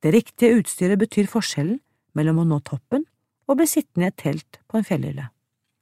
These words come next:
I listen nedenfor finner du forslag til hva du trenger.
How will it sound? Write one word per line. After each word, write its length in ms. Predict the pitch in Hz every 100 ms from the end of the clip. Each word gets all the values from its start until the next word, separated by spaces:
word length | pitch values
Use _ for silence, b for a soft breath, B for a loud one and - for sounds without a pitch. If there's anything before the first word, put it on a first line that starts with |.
| _ b b b b b b b b
I 80 | 202
listen 320 | 269 - 262
nedenfor 480 | 262 202 196 - 262
finner 400 | 262 - 190 185
du 0 |
forslag 480 | 226 220 - 156 156
til 160 | 202 156
hva 140 | 131
du 80 | 139
trenger. 460 | - 143 131 156